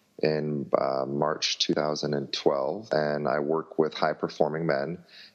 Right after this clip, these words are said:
Um, so I, um, I'm a coach for mainly entrepreneurs. Like, most of my clients are entrepreneurs, and, um, I'm just really, um, just really dedicated to this, this space of, like, men's work. And I know we'll,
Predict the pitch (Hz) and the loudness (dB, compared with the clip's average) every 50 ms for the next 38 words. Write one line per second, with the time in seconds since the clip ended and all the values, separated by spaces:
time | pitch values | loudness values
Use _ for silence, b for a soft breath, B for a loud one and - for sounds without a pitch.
0 | B - - 76 73 73 73 - 82 73 76 73 73 73 73 71 71 69 - - | B -2 0 0 0 0 0 0 2 2 2 2 0 0 0 0 -2 -2 0 0
1 | 65 65 65 65 65 64 - 73 73 - - - 82 73 73 - - - - - | 0 0 0 -2 -2 0 0 0 0 -2 0 2 2 2 2 -2 -6 -2 2 2
2 | 71 69 69 71 73 - - 85 87 92 113 123 131 123 90 87 92 95 92 - | 2 2 2 0 -4 -2 -2 0 0 2 0 0 0 0 0 0 0 -2 -4 -2
3 | - 87 85 90 95 113 120 - - 80 - - 82 82 - - 82 80 78 - | -2 0 0 2 0 0 0 0 0 0 0 2 0 0 0 0 0 0 0 2
4 | - 73 73 73 76 76 76 - - - 71 73 73 - - 69 71 - - - | 0 0 2 0 0 -2 0 0 0 2 2 2 0 0 0 -2 -2 -2 -2 0
5 | 71 69 71 71 71 73 71 73 67 67 - B B B B B B B _ - | 0 2 2 2 2 2 0 0 -2 -2 -4 B B B B B B B _ 2
6 | 69 69 69 71 71 - - 82 82 85 82 - - - 78 85 87 90 90 87 | 2 2 2 0 0 0 0 2 2 0 0 0 0 0 2 2 2 2 2 0
7 | 85 85 82 78 - - b b b b b b _ _ _ - 73 78 76 73 | 0 0 -2 -2 -6 -10 b b b b b b _ _ _ -2 0 0 2 0
8 | 69 65 67 67 69 71 - - _ _ _ _ _ _ _ - - 95 85 90 | -2 -2 -4 -4 -6 -6 -10 -14 _ _ _ _ _ _ _ 0 0 2 2 2
9 | 104 139 143 101 - - 73 76 82 80 - 76 67 64 65 - - - 78 - | 0 0 0 0 0 0 0 0 0 0 0 0 0 0 0 0 0 0 2 2
10 | 71 67 - - - - - - - - - - 71 71 67 - - 65 60 62 | 0 0 -2 -4 0 0 0 0 0 2 2 2 2 2 0 0 0 0 0 0
11 | 65 - 65 65 64 65 67 - - 62 64 58 - - 62 67 65 b b b | 0 0 0 0 0 0 0 2 2 2 2 0 -2 -2 -4 -4 -4 b b b
12 | b b - - 73 73 69 69 73 73 65 | b b 0 2 2 2 2 2 0 0 -2